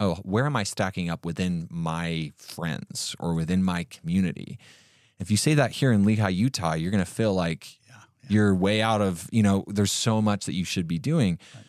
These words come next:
Speaker 1: But if you compare yourself to, you know, sixty percent of the world, your, whatever your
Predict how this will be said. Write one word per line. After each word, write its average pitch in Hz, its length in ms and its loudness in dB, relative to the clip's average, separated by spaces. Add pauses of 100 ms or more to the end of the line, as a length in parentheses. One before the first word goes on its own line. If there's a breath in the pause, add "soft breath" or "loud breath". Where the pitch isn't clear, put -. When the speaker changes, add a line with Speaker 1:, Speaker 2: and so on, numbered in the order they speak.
(100)
Speaker 1:
But 117 120 0
if 123 40 -4
you 131 60 2
compare 117 340 -2
yourself 123 460 0
to, 95 340 0 (100)
you 120 140 -6
know, 92 300 -2 (340)
sixty - 460 -6
percent 113 320 -4
of 101 80 0
the 85 80 2
world, 80 580 -2 (680)
your, 120 560 4 (120)
whatever 139 440 2
your 120 280 4